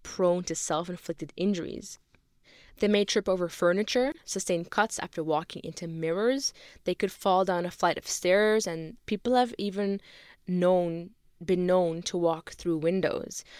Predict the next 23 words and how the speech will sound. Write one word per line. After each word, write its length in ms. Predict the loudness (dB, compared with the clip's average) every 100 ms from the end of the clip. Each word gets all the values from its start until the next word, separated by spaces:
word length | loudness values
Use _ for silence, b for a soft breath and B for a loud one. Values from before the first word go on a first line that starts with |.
| B
You 80 | -2
see, 160 | 0 0
the 160 | 0
fact 520 | -4 -2 -2 -2 -2 2
is, 280 | 2 2
these 160 | -2 -4
people 360 | -4 -2 -2 -2
have 220 | -2 -2
no 440 | 0 4 4 4
idea 460 | 2 -2 -2 0 0
what 220 | -2 0
they 120 | 2
are 120 | 2
doing, 480 | 2 0 0 -2 -8 -12 -4
and 120 | 0
they 100 | 2
are 60 | 2
simply 460 | 0 -2 -2 -6
completely 680 | -4 -4 -4 -4 -4 -2 -2
unaware 380 | -2 -2 0 0
of 120 | 2
their 140 | 2 2
environment. 800 | 0 -2 -2 -4 -6 -12 -14